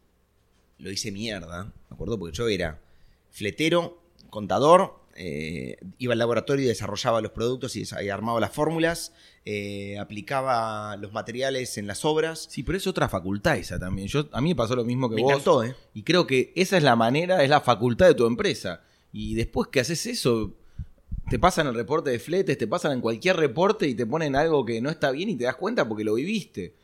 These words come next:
Speaker 1: Es
Speaker 2: Y
Speaker 1: verdad.
Speaker 2: sabés cuánto tardás cada proceso, cada lugar, cuánto tiempo corresponde.
Speaker 1: Es
Speaker 2: O sea,
Speaker 1: verdad,
Speaker 2: no
Speaker 1: pero
Speaker 2: te
Speaker 1: ese
Speaker 2: pueden
Speaker 1: momento
Speaker 2: venir a mentir en la cara porque vos pasaste horas transpirando haciendo ese trabajo. O sea, vos sabés cuánto tarda pasar una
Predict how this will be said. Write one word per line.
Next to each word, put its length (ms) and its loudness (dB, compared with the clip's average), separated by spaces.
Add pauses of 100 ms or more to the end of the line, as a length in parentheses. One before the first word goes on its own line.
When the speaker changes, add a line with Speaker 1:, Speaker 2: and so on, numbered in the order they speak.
(100)
Speaker 1:
Es 60 -6
Speaker 2:
Y 60 0
Speaker 1:
verdad. 160 0
Speaker 2:
sabés 240 4
cuánto 420 2
tardás 300 0
cada 200 0
proceso, 640 -4
cada 220 4
lugar, 440 4
cuánto 280 -2
tiempo 320 0
corresponde. 720 4
Speaker 1:
Es 80 -8
Speaker 2:
O 180 -20
sea, 120 -2
Speaker 1:
verdad, 160 6
Speaker 2:
no 60 6
Speaker 1:
pero 100 6
Speaker 2:
te 20 6
Speaker 1:
ese 140 2
Speaker 2:
pueden 140 8
Speaker 1:
momento 140 2
Speaker 2:
venir 140 4
a 40 6
mentir 280 2
en 80 2
la 120 4
cara 220 4
porque 140 -2
vos 160 4
pasaste 560 0 (220)
horas 280 6
transpirando 640 0
haciendo 300 -6
ese 100 -8
trabajo. 480 2
O 60 -12
sea, 120 -6
vos 100 -2
sabés 120 2
cuánto 320 0
tarda 240 -2
pasar 240 -6
una 240 -8